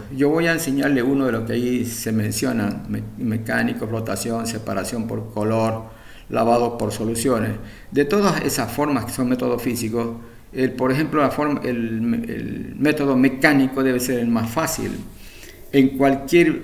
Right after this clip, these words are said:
eh, granja avícola de mediana pa grande, clasificada como tal, o en una lechería de mediana pa grande o una chanchería igual,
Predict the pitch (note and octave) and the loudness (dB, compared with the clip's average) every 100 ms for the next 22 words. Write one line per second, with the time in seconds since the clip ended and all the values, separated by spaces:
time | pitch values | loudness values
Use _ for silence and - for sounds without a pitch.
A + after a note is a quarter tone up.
0 | - - - G#1 G1+ - - - - - | -8 -8 -6 -6 -6 -8 -10 -14 -16 -4
1 | - C#3 D3+ A2 A2 C#3 D3 B2 A2+ G2+ | 2 4 4 2 2 2 2 0 0 0
2 | - - - - - A#2 B2+ B2 A#2 C3 | -2 -8 -16 -20 -6 2 2 4 2 4
3 | C#3+ C#3 A#2+ - - - - - A2+ A2+ | 4 4 2 -2 -8 -16 -14 -2 0 4
4 | C#3+ D3 A#2 G#2 A2+ - - - - G#2 | 6 6 4 0 -2 -6 -14 -12 -4 -4
5 | - G#2 G#2 A#2 A#2+ C3+ C#3+ C3+ A2+ A#2 | -2 -4 2 2 2 2 0 2 2 0
6 | A#2 - - - - - - B2+ C3 C3 | -6 -14 -18 -18 -20 -20 -6 2 4 2
7 | E3 D3 C3+ B2 A#2 A2+ A2+ A#2 A#2 B2 | 2 2 4 4 2 2 2 0 0 0
8 | A#2 C#3+ C3 A#2 A2+ G#2+ A#2+ B2 B2+ B2+ | 2 4 2 2 2 2 2 2 0 2
9 | B2 B2+ C#3 B2 A2+ F#2+ A#2 A#2 A#2 A#2+ | 4 6 6 4 2 2 2 0 -2 -4
10 | A2+ A2+ A#2+ B2+ C#3 A#2+ A#2 G#2+ | -4 -2 2 4 4 4 2 0